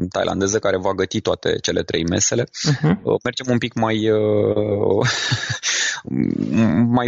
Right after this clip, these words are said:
Speaker 1: punem, mai, mai, uh, mai urcăm... Uh, un pas, uh, în,
Speaker 2: Mhm.
Speaker 1: în toată treaba asta.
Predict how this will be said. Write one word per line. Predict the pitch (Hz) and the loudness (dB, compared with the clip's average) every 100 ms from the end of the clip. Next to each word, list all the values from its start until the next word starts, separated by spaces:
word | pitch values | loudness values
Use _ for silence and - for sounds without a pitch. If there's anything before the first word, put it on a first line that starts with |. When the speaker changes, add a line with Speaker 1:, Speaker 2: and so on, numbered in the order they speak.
| - | -2
Speaker 1:
punem, | 131 127 | -2 0
mai, | 123 120 | -2 -2
mai, | 123 123 120 | -2 0 2
uh, | 120 117 | 4 4
mai | 117 | 2
urcăm... | 117 113 120 117 | 2 2 0 2
Uh, | 113 113 110 110 104 - - _ - - _ _ - - 120 | 2 4 4 4 2 0 -6 _ -20 -20 _ _ -16 -4 -2
un | 107 | -2
pas, | - - - | -2 0 0
uh, | 90 87 87 | 0 0 0
în, | 87 87 | 0 0
Speaker 2:
Mhm. | 90 156 | 0 2
Speaker 1:
în | 170 | 2
toată | 92 90 - - | 2 0 -4 -4
treaba | - - | -6 -6
asta. | - - | -8 -6